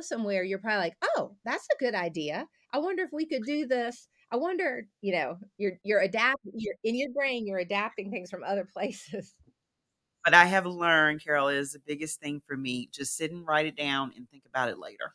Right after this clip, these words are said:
Speaker 1: Yeah.
Speaker 2: <laughs> So,
Speaker 1: Right,
Speaker 2: yes,
Speaker 1: right.
Speaker 2: thoughts do am. Um, but I try my best to kinda leave a little note for myself on my phone, and then when I get back to my office, I'm like,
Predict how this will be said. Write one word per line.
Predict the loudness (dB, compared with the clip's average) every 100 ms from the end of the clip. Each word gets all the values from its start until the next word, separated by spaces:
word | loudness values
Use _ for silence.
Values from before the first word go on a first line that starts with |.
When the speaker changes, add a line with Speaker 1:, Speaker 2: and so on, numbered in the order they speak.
| 2
Speaker 1:
Yeah. | 8 8
Speaker 2:
<laughs> |
So, | 10 10
Speaker 1:
Right, | 12
Speaker 2:
yes, | 10 10 6 -2 -2
Speaker 1:
right. | 8
Speaker 2:
thoughts | 8 8 4 -14
do | -20 -20 _ -4 -2 -2
am. | -4 _ -20 2 8
Um, | 10 8
but | 6 6
I | 6
try | 4 0
my | 0 0
best | 4 4 2 -4
to |
kinda | -2 0 0 0
leave | -4 -4
a | -4
little | -2 -2
note | 0 0 0 -4
for | -4
myself | 0 0 0 0 2 0
on | -2 0 2
my | 0 0
phone, | 0 0 0 -2
and | -2 -4 -4
then | -4
when | -4
I | -4 -4
get | -4 -6 -6
back | -4 0 0 -2 -6
to | -2
my | 0 4
office, | 4 4 2 -4
I'm | -2
like, | 0